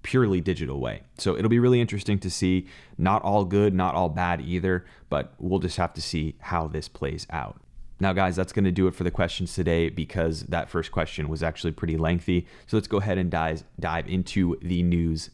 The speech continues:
section. Now, in terms of how we do every single time, I just wanna warn people about scammers that are in the comments pretending to be me. They're asking for, you know, WhatsApp,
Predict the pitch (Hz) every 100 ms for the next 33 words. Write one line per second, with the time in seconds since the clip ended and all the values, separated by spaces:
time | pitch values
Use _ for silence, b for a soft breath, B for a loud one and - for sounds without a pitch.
0 | - - - 80 - - - 123 - B
1 | B B - 87 85 - 104 98 147 139
2 | 131 113 - B B B - - 123 113
3 | 113 107 98 131 127 113 113 104 - 90
4 | 82 92 110 - 113 104 98 92 - -
5 | 85 80 78 - - 82 80 76 - 80
6 | - 85 82 82 85 82 - 82 98 92
7 | 90 80 85 85 85 80 80 85 - 85
8 | - 82 78 B B - 82 82 85 95
9 | - 98 90